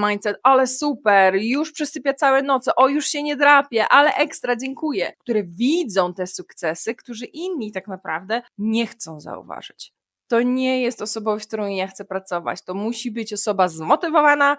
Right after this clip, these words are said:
to musi być mama, która jest aktywna, która chce wprowadzać zmiany, która wraca na nasze umówione konsultacje. Na nich na trzy miesiące, a później nagle: „O, przypomniało mi się, nie działa”.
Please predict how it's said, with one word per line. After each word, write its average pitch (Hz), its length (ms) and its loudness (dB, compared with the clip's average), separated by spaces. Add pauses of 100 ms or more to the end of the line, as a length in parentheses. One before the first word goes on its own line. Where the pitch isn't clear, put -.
(160)
to 202 100 -2
musi 214 260 -2
być 202 140 -8
mama, 196 240 2
która 190 380 2
jest 170 320 -4
aktywna, 294 640 0
która 175 260 -6
chce - 300 0
wprowadzać 277 540 -2
zmiany, 254 420 0
która 202 340 -2
wraca 208 1040 4
na 196 160 -2
nasze 190 340 0
umówione 180 360 -2
konsultacje. 175 840 -4
Na 233 120 4
nich 226 140 0
na 226 120 2
trzy 233 160 -4
miesiące, 220 540 0
a 220 140 6
później 226 420 -4
nagle: 226 340 2
„O, 359 300 4
przypomniało 311 600 2
mi 294 140 -2
się, 320 120 -2
nie 330 220 0
działa”. 240 420 4